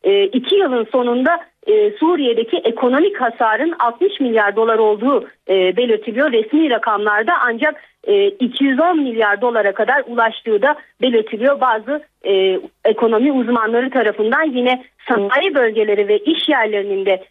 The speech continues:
e, durmuş ya da tamamen yıkılmış olması nedeniyle, e, sürecin ekonomiye olumsuz etkisi de sürekli artarak devam ediyor.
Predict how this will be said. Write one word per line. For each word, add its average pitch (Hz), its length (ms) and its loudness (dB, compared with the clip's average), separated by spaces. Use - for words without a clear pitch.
e, 185 320 2
durmuş 247 400 0
ya 220 120 0
da 208 60 -2
tamamen 247 440 -2
yıkılmış 254 500 -2
olması 208 400 -2
nedeniyle, 233 520 0
e, 196 220 2
sürecin 247 520 0
ekonomiye 247 560 0
olumsuz 214 500 -2
etkisi 240 440 -2
de 294 180 0
sürekli 277 460 0
artarak 240 540 -2
devam 240 360 0
ediyor. 214 320 -2